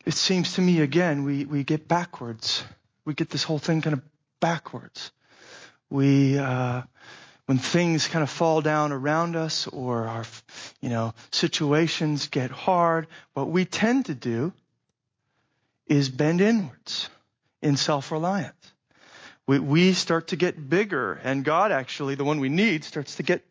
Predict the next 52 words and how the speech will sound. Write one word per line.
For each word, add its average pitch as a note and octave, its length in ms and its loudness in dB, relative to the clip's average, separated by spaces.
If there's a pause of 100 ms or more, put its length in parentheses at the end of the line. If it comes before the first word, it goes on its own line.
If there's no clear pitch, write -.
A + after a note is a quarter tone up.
smaller. G3+ 720 0 (540)
We C#3+ 120 4
start D#3+ 320 -2
to F3 140 0 (220)
look G#3 440 2
and, E3 120 -2 (180)
and D3 140 0
struggle, G#3 480 0
and, D3 100 -2 (140)
"How D#3 200 0
do F#3 120 2
I G3 100 2
get G#3 180 0
out A#3+ 220 2
of F#3+ 60 0
this? C#3+ 160 -2
How E3+ 200 0
do F#3+ 140 2
I A3 120 4
solve A#3+ 420 2
this? - 220 -4
What F#3+ 160 2
can A#3 120 0
I A#3 120 2
do? A#3 360 2
Where E3+ 280 2
can A#3 180 2
I, A#3 180 2 (260)
where G3+ 140 2
can A#3+ 140 2
I A#3+ 100 2
go? A#3 280 2
What G#3+ 180 2
should A#3 200 0
I B3 140 2
say?" G3+ 560 0 (520)
We F#3 80 4
have F#3+ 80 4
all A3+ 160 6
these A#3 180 2
emotional A3+ 640 2
responses F#3+ 960 0
that, E3+ 240 0 (340)
that F#3 240 0
also A3 360 2
betray A3 420 0
this F3 180 -4
sort F3+ 240 -2
of D#3+ 60 -6
thing F3 160 0
happening, E3 500 0
where, D3 220 0